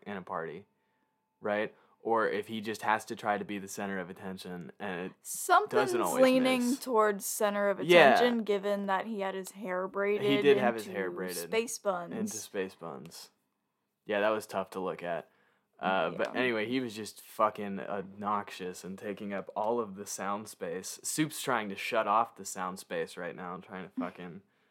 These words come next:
Speaker 1: turn off the podcast again. Um, but yeah, fuck that guy. Uh, but he did bring a bottle of tequila.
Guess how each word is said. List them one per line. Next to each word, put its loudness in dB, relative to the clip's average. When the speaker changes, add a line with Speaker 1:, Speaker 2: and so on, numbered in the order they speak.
Speaker 1:
turn -4
off 0
the -18
podcast -2
again. -8
Um, -2
but 4
yeah, 2
fuck 0
that -6
guy. -12
Uh, 2
but 12
he 4
did 6
bring 2
a 0
bottle 6
of -2
tequila. -12